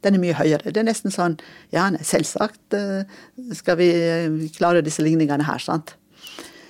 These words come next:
Mens elever som da ikke har den, eh, vel, man etterspør ikke, sant? Altså, man har ikke den, den støtten,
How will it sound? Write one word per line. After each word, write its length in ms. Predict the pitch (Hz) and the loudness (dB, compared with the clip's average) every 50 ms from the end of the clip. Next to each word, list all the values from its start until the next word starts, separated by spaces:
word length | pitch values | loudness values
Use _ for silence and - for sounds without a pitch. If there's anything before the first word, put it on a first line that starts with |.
| - _ _ _ _ - | -20 _ _ _ _ 2
Mens 160 | 196 202 - - | 2 4 4 4
elever 720 | 233 233 240 254 277 277 233 170 151 160 175 208 254 269 - - - - - - - | 6 6 6 6 6 6 6 6 6 4 4 4 2 0 -2 -8 -16 -18 -12 -6 -4
som 460 | - - - 202 190 196 190 190 190 190 190 175 | -2 0 2 2 2 2 2 2 0 0 0 0
da 100 | - - - | 0 0 0
ikke 220 | 202 - - 196 170 | 0 0 2 2 4
har 120 | 208 220 220 240 | 4 4 4 4
den, 320 | 269 247 202 180 180 180 | 4 4 4 4 2 2
eh, 400 | 180 175 175 175 175 175 175 175 185 - - 170 - - 240 247 240 | 2 2 2 2 2 0 -2 -4 -8 -10 -12 -16 -14 -10 -10 -4 -2
vel, 160 | 190 175 - - - | -2 -2 -2 -2 0
man 160 | 202 208 208 214 | 2 4 4 2
etterspør 460 | - - 240 - - - 160 156 156 | 0 -2 -4 -2 2 2 4 4 2
ikke, 220 | 147 - - 190 202 | 0 0 -2 -4 -2
sant? 320 | - 214 202 202 - - | -2 -4 -6 -6 -6 -4
Altså, 640 | - - 185 180 170 - - 180 180 180 175 175 175 - - - - - - - | -2 -2 -2 -2 -2 -2 0 2 2 2 0 -2 -6 -10 -14 -18 -18 -18 -8 -4
man 140 | 196 196 | 0 0
har 60 | 220 196 | 0 0
ikke 160 | 196 185 190 | 0 0 0
den, 160 | 196 180 180 175 170 - - - | 0 0 0 -2 -6 -8 -8 -6
den 600 | 175 175 175 190 180 180 180 165 180 175 165 165 | -4 -2 -2 0 0 0 -2 -2 -2 -2 -4 -4
støtten, 540 | - - 208 196 - - - 156 156 170 | -2 -2 -2 -2 -2 -2 -2 0 0 -2